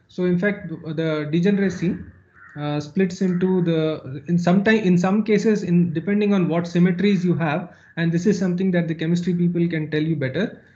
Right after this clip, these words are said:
The E G can be higher and the T two G can be lower, or it can be reversed also. Okay, so I don't remember, uh, here. I mean, does somebody know this? In what geometry the E G is higher, in what geometry the T two G is higher?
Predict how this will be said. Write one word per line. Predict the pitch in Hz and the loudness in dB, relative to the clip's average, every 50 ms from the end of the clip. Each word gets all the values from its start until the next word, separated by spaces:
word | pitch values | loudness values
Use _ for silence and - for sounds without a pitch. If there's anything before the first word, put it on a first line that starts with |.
| _ _ - | _ _ -4
The | 143 165 170 | -2 -2 0
E | 175 185 190 | 2 2 2
G | 175 208 214 | 4 4 2
can | 202 208 190 180 | 2 2 0 2
be | 175 180 | 2 0
higher | 165 156 160 170 190 202 208 | 0 0 0 0 0 0 0
and | 202 180 170 160 | 0 0 0 0
the | 165 | 0
T | 160 - 175 170 | 0 0 0 0
two | 175 175 | 2 2
G | 160 175 170 | 2 2 2
can | 175 165 156 147 | 2 0 -2 -2
be | 151 147 127 | -2 -2 -2
lower, | 123 127 160 214 269 - - - _ _ _ _ _ | -2 -2 -2 -4 -4 -6 -8 -16 _ _ _ _ _
or | - 165 196 214 220 220 - | -2 0 2 2 0 0 -2
it | 180 175 | -4 -2
can | - 190 180 175 | 0 2 2 4
be | 175 240 262 | 4 4 2
reversed | 208 165 151 165 170 165 - 147 | 2 0 0 0 -2 -2 -4 -6
also. | 135 127 127 - - - - - _ _ _ _ _ _ _ _ - | -8 -8 -8 -10 -12 -16 -18 -20 _ _ _ _ _ _ _ _ -16
Okay, | 143 - 185 196 - - - - _ _ _ _ | -10 -8 -8 -8 -8 -12 -18 -20 _ _ _ _
so | - - 175 170 | -6 -2 0 2
I | 175 160 160 | 2 2 2
don't | 156 190 202 202 | 4 4 4 4
remember, | 196 175 170 180 190 196 196 202 202 196 180 175 165 156 151 | 4 2 4 4 4 4 2 2 0 0 0 -2 -4 -4 -4
uh, | 143 | -2
here. | 139 151 160 185 202 202 | -2 -2 -2 -2 -4 -4
I | 170 | -4
mean, | 156 160 160 156 156 156 135 - - - - _ _ _ _ _ _ _ - | -2 -2 -2 -2 -2 -4 -8 -12 -16 -20 -20 _ _ _ _ _ _ _ 0
does | 165 170 175 | 0 2 2
somebody | 175 175 175 180 190 202 | 2 2 4 4 6 4
know | 196 190 190 202 208 | 4 4 4 2 2
this? | 202 233 277 302 - - - _ _ _ _ _ _ _ _ _ - | 2 2 0 -2 -4 -10 -20 _ _ _ _ _ _ _ _ _ -2
In | 175 175 180 180 175 | 2 2 4 4 2
what | 170 185 196 180 | 2 0 0 0
geometry | 175 196 190 190 196 180 185 190 196 | 0 -2 0 0 -2 -2 -2 -2 -2
the | 190 180 175 | 0 0 0
E | 170 175 175 | 0 0 0
G | 175 180 185 | 0 0 -2
is | 185 170 | -2 -4
higher, | 175 156 160 170 175 180 | -4 -4 -2 0 0 0
in | 180 175 170 160 151 | 0 0 -2 -2 -2
what | 156 165 165 160 | -4 -4 -4 -4
geometry | 170 165 165 165 165 170 170 | -4 -4 -4 -4 -2 -2 -2
the | 165 156 | -2 -2
T | 160 160 160 | -4 -4 -4
two | 160 175 | -4 -4
G | 160 165 170 | -2 -2 -2
is | 170 156 | -2 -2
higher? | 156 156 170 202 220 - - - | -2 -2 -2 -4 -4 -6 -12 -20